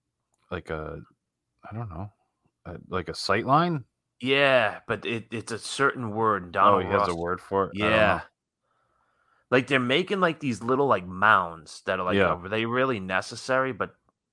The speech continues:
Speaker 2: I guess that's, they, they're taking this course back to the original.
Speaker 1: That's cool.
Speaker 2: So they're actually adding a couple of bunkers that, like, there's one on seventeen,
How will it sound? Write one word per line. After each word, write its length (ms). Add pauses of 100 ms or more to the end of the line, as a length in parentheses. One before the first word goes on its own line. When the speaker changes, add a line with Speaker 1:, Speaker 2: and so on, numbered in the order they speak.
(100)
Speaker 2:
I 120
guess 300
that's, 480 (140)
they, 140
they're 200
taking 400
this 140
course 280
back 280
to 80
the 140
original. 520 (540)
Speaker 1:
That's 240
cool. 340 (300)
Speaker 2:
So 180
they're 100
actually 480
adding 280
a 40
couple 380
of 160
bunkers 460
that, 260 (680)
like, 160
there's 220
one 240
on 160
seventeen, 1400